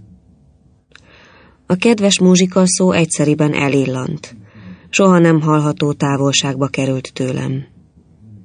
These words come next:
A csend tébolyító volt. Szinte eszemet vesztettem. Édesapám eközben az olasz fronton szolgált.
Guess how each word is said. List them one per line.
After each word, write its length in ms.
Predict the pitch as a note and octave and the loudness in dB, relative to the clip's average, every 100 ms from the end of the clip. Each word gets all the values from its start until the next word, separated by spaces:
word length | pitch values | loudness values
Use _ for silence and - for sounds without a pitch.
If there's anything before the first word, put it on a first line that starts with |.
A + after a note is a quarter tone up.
| - _ - - _ - | -20 _ -20 -20 _ -6
A 80 | D#3 | -4
csend 400 | - E3 D#3+ E3+ - | 0 0 0 -2 -2
tébolyító 760 | F3 D#3+ D3 C#3+ C#3+ C#3 C3+ C3 | -2 0 0 -2 -2 -4 -6 -4
volt. 480 | C#3 C#3 D#3+ - - - - _ _ _ _ | -6 -6 -8 -14 -20 -20 -20 _ _ _ _
Szinte 340 | - F3 D#3+ C#3 | -4 0 0 0
eszemet 440 | C#3+ C3+ C3 A#2+ | -2 -4 -4 -6
vesztettem. 760 | B2+ C3 - - - C3+ C#3 D3 _ _ _ _ _ _ _ _ _ _ _ _ - - - - - | -6 -6 -8 -12 -12 -12 -10 -12 _ _ _ _ _ _ _ _ _ _ _ _ -20 -20 -20 -10 0
Édesapám 600 | C4+ A3 G#3 G#3 F#3+ F3+ | 2 2 0 0 2 2
eközben 500 | G#3 - F#3+ F3+ F3 | 0 0 0 2 2
az 140 | F3+ | 2
olasz 320 | - E3 C#3+ | 2 2 0
fronton 460 | - D3 C#3 C#3 C3+ | -2 -2 -2 -2 -2
szolgált. 760 | B2+ C3 C3 C3 B2+ D#3+ - | -2 -4 -4 -4 -6 -8 -14